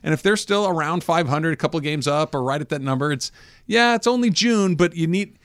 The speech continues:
that's gonna get louder and louder and louder. If the Padres win the series, it's the easiest thing in the world. It's a, the torch has been passed. The Padres went out and bought this team. It's a really good team. The Dodgers, by the way, th-, that the Dodgers are hot is actually good for the Padres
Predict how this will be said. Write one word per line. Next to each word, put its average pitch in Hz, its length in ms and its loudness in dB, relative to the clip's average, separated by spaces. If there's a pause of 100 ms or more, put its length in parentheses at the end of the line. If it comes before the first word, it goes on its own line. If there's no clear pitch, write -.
(180)
that's 147 220 -2
gonna 175 140 0
get 143 160 -4
louder 135 540 2
and 131 120 -4
louder 110 480 -6
and 104 140 -6
louder. 90 220 -10
If - 80 -14
the 131 80 -8
Padres 254 420 0
win 139 120 -4
the 127 60 -4
series, 110 380 -4
it's - 160 -8
the 151 80 -6
easiest 123 320 -4
thing 113 140 -4
in 95 60 -6
the 85 60 -8
world. 92 380 -4 (460)
It's 147 240 -2
a, 123 340 2 (580)
the 135 140 -2
torch 175 400 6
has 151 140 2
been 156 180 -2
passed. 113 500 -4
The 123 120 2
Padres 165 440 2
went 131 220 -4
out 147 240 -6
and 117 160 -4
bought 131 300 0
this 151 180 -2
team. 123 380 -2 (220)
It's - 180 0
a 104 80 -2
really 135 380 2
good 143 260 0
team. 117 360 2 (200)
The 110 100 -4
Dodgers, 143 480 0
by 123 160 -2
the 151 80 0
way, 170 140 0
th-, 110 240 -6
that 117 180 -2
the - 80 -4
Dodgers 170 460 2
are 135 80 0
hot 127 500 -2
is 104 160 -4
actually 123 300 -2
good 110 320 -2
for 104 100 -10
the 90 80 -10
Padres 76 560 -8